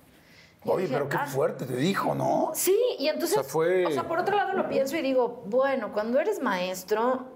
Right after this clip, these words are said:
Speaker 1: mm, no está tan padre, porque, porque al contrario, tendrías que decir, 'Mira, bueno, pues échale gan-,'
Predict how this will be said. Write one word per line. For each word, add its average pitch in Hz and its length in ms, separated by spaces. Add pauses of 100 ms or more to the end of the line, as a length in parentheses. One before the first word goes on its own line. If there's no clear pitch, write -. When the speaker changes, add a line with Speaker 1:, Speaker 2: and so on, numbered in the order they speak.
(120)
Speaker 1:
mm, 208 320 (380)
no 240 120
está 269 200
tan 214 240
padre, 202 680 (640)
porque, 214 1040 (440)
porque 247 240
al 240 100
contrario, 247 580
tendrías 240 420
que 294 100
decir, 247 320
'Mira, 285 520
bueno, 269 380
pues 226 160
échale 262 340
gan-,' 262 180